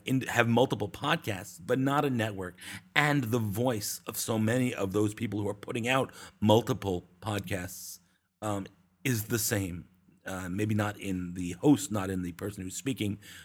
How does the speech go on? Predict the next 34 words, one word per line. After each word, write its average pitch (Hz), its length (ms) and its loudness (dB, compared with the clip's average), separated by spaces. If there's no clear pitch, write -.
but 101 240 2
in 101 160 0
the 92 80 0
concept, 95 640 -4
in 92 80 -6
the 95 100 -8
t-, - 160 -12
in 110 80 -6
the 110 80 -4
type 110 340 -8
of 101 80 -12
thing 101 220 -6
they're 95 80 -4
doing. 90 420 -6
And 110 200 -2
we 110 100 2
are 98 80 0
so 95 240 -8
not 95 380 -8
that. 85 260 -10
Um, 90 460 -6
we 104 240 0
are 95 480 -6
doing 104 380 -2
a 113 60 -6
lot 110 360 -6
of 107 80 -8
very 98 380 0
different 101 440 -4
things. 82 600 -14
Um, 98 400 -4
and 107 120 -2
it's 95 140 -2
really, 123 640 -2